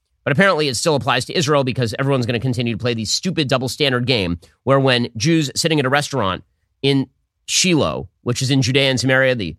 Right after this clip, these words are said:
historic heartland of Israel, now called the West Bank, that when Jews are sitting in a restaurant and get murdered for sitting at a restaurant, that is somehow the same as a seventeen-year-old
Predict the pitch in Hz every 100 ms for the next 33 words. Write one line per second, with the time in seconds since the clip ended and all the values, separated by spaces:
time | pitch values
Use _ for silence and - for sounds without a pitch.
0 | _ 127 165 131 - 160 135 131 131 131
1 | 113 117 143 151 160 147 110 104 123 104
2 | 104 - 151 147 _ _ _ - 135 131
3 | 185 151 120 160 143 143 151 123 120 135
4 | 160 98 80 - _ _ 147 147 160 147
5 | 135 143 127 113 120 123 175 156 139 127
6 | 110 - 139 95 87 - _ _ 135 127
7 | 117 - 175 170 147 170 170 156 82 110
8 | 101